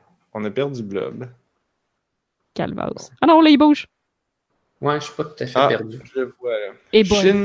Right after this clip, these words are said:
Speaker 1: Megami Tensei, Libération, D X deux.
Speaker 2: Ça
Speaker 1: C'est
Speaker 2: pouvait
Speaker 1: un
Speaker 2: pas,
Speaker 1: support.
Speaker 2: ça pouvait pas être simple.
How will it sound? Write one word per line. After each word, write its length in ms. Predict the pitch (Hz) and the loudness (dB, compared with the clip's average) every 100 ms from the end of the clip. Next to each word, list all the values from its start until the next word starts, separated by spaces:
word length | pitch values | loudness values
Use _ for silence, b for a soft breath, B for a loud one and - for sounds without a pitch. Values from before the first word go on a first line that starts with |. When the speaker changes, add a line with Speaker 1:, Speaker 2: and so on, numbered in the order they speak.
| 196 | -4
Speaker 1:
Megami 440 | 185 - 160 170 - | -8 -12 -14 -12 -8
Tensei, 840 | 165 160 - 151 143 143 139 135 - | -6 -6 -4 0 0 0 -4 -8 -6
Libération, 1300 | 135 160 165 160 143 135 123 - 135 123 123 127 | -4 0 4 4 6 4 2 -2 -6 -4 -4 -6
D 540 | 127 123 120 147 170 - | -8 -6 0 2 0 -2
X 600 | 123 135 131 - - - - | -2 -2 -2 -10 -16 -16 -18
deux. 560 | 117 101 104 139 120 - _ _ _ _ - | -18 -8 4 4 4 -2 _ _ _ _ -14
Speaker 2:
Ça 200 | 214 220 | -2 -2
Speaker 1:
C'est 100 | - | 0
Speaker 2:
pouvait 140 | 202 | 0
Speaker 1:
un 40 | 208 | 2
Speaker 2:
pas, 260 | 233 233 | 4 4
Speaker 1:
support. 40 | 214 | 2
Speaker 2:
ça 140 | 196 | -2
pouvait 160 | 196 190 | -4 -6
pas 160 | 202 190 | -4 -4
être 80 | |
simple. 260 | - 185 - | -6 -10 -12